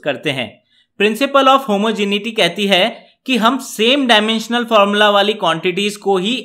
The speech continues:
ऐड और सब्ट्रैक्ट करते हैं, और जो फाइनल क्वांटिटी आती है, उसका डायमेंशनल फॉर्मूला भी सेम होता है। For example,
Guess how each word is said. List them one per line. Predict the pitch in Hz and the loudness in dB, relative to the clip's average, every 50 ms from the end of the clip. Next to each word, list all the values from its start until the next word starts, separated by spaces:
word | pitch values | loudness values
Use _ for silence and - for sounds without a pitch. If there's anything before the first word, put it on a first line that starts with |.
| - _ _ - | -12 _ _ 0
ऐड | 151 156 165 185 202 220 208 | 4 4 6 6 4 2 0
और | - 170 180 208 | -2 -4 -6 -4
सब्ट्रैक्ट | 202 - - - - 156 156 165 208 208 - | -4 -6 -6 -6 -4 -4 -4 -4 -4 -6 -4
करते | - 156 135 135 - 151 | -4 -4 -4 -2 -4 -4
हैं, | 139 139 131 113 101 - _ _ _ _ _ _ _ _ _ _ | -2 -2 -2 -4 -4 -10 _ _ _ _ _ _ _ _ _ _
और | - 196 214 | 2 2 2
जो | 196 233 240 | 4 2 2
फाइनल | 226 - - - 123 131 147 165 175 | 0 0 0 2 2 2 2 0 0
क्वांटिटी | 185 202 185 185 180 202 196 202 214 | 2 2 2 2 2 -2 0 2 4
आती | 196 180 170 190 220 | 4 4 4 2 0
है, | 196 214 254 302 - - - _ _ _ - | 2 2 2 0 -2 -8 -20 _ _ _ -8
उसका | 170 170 175 - 254 240 | -8 -8 0 2 2 4
डायमेंशनल | 202 185 175 175 185 196 196 190 - 214 214 | 6 4 4 2 2 -2 -4 -2 -2 -2 0
फॉर्मूला | 208 214 202 180 180 185 190 196 190 | 2 2 2 2 4 2 2 2 2
भी | 175 185 247 294 | 2 0 0 -2
सेम | 285 - - 170 160 160 160 | -4 -4 0 0 0 2 0
होता | 147 143 123 135 127 | -2 -2 0 0 0
है। | 123 127 104 90 - _ _ _ _ _ _ _ _ _ _ | 0 -2 -4 -8 -10 _ _ _ _ _ _ _ _ _ _
For | - 220 262 277 - - 170 | 6 6 6 6 6 4 4
example, | 175 165 139 147 180 180 190 196 175 196 160 131 | 4 4 4 4 4 4 4 4 4 2 2 2